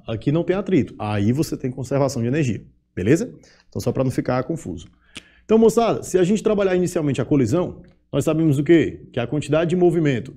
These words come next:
inicial do sistema tem que ser igual à quantidade de movimento final do sistema.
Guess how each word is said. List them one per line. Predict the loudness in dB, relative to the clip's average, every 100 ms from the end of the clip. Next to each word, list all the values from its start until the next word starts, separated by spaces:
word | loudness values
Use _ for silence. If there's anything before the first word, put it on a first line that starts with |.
| -6
inicial | -2 0 0 0 0
do | -2
sistema | -6 -6 -4 -2 -4 -4
tem | -4
que | -4
ser | -4 0
igual | 0 0 -2
à |
quantidade | -4 -4 -4 -2
de |
movimento | 0 0 0 -2 -4
final | -2 0 0
do | -2
sistema. | -6 -6 -4